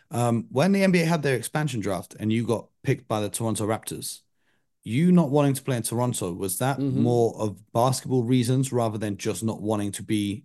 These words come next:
Speaker 1: in Toronto, the city?
Speaker 2: The city I loved. Like, Toronto was one of the greatest places. I mean, listen, as far as the city, the people, the organization, it was fantastic.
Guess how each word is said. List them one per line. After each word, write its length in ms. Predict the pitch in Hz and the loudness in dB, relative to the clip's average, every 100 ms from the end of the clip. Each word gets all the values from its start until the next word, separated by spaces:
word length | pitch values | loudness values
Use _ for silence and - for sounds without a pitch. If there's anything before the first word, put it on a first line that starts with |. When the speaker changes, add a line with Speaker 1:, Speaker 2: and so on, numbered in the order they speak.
| _ | _
Speaker 1:
in 160 | 110 101 | -4 -4
Toronto, 480 | 101 107 101 104 95 | -2 -2 -2 -4 -4
the 120 | 87 | -4
city? 420 | - 95 - - _ _ _ _ _ - - _ _ _ _ _ _ _ 135 | -4 -6 -10 -18 _ _ _ _ _ -20 -20 _ _ _ _ _ _ _ -4
Speaker 2:
The 100 | 151 | -2
city 540 | - 220 214 175 160 | 2 4 4 2 0
I 140 | 127 127 | -2 -2
loved. 480 | 120 113 85 - - | 0 0 -2 -8 -4
Like, 360 | 127 110 98 _ - | -2 -2 -6 _ -10
Toronto 460 | - 151 175 202 165 | -6 -2 0 0 0
was 180 | 131 | 0
one 120 | 139 127 | 0 0
of 80 | |
the 60 | 107 | -2
greatest 600 | 87 113 123 113 113 - | -2 0 0 -2 -6 -8
places. 580 | 123 110 - 101 90 - _ _ _ _ _ _ _ _ _ _ _ - | -4 -4 -6 -10 -10 -16 _ _ _ _ _ _ _ _ _ _ _ -4
I 40 | |
mean, 300 | 110 104 90 | -2 -4 -4
listen, 300 | 87 - 73 | -8 -10 -12
as 140 | 69 - | -14 -4
far 240 | 180 165 | 2 2
as 100 | 123 | 2
the 60 | 98 | -2
city, 560 | - 139 131 120 117 - | -2 0 0 -2 -6 -12
the 80 | - | -6
people, 680 | 147 131 131 120 110 - _ _ _ _ | -4 -2 -2 -2 -4 -8 _ _ _ _
the 100 | 113 | 0
organization, 640 | 120 123 117 117 113 110 - | 2 2 0 0 0 -4 -2
it 80 | 165 | -2
was 180 | 123 | -2
fantastic. 680 | 95 110 98 113 104 - 101 | -2 -2 -2 -2 -4 -6 -20